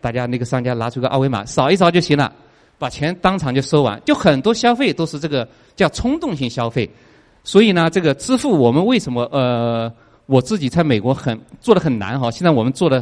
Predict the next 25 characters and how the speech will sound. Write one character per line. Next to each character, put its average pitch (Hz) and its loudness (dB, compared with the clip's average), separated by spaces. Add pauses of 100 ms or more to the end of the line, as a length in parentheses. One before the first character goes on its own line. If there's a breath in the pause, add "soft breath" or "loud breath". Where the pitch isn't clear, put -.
(140)
非 180 0
常 131 -6
困 151 -4
难。 87 -10 (800)
等 156 -2
会 175 2
讲， 113 -4
不 151 -4
在 175 0
技 190 -4
术， 131 -10
不 123 -8
在 151 0
监 151 0
管， 98 -2 (320 soft breath)
就 170 0
在 156 2
这 165 -2
种 117 -4
就 127 -2
是 120 -4
华 123 0
人 123 -4
这 120 -6
个， 107 -4